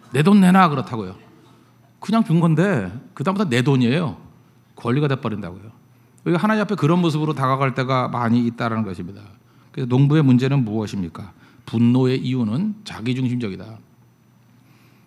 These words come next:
그래서 우리가 십자가를 부인하는 거예요. 이 인간의 멘탈리티이기 때문에.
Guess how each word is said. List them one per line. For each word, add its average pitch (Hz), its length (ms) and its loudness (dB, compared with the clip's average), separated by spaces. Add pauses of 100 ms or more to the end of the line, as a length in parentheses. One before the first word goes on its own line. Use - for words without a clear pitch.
(120)
그래서 - 180 -8
우리가 180 160 -4
십자가를 190 460 -4
부인하는 135 440 -2
거예요. 90 220 -8 (140)
이 120 140 -8
인간의 127 280 -2
멘탈리티이기 120 520 -4
때문에. 101 280 -14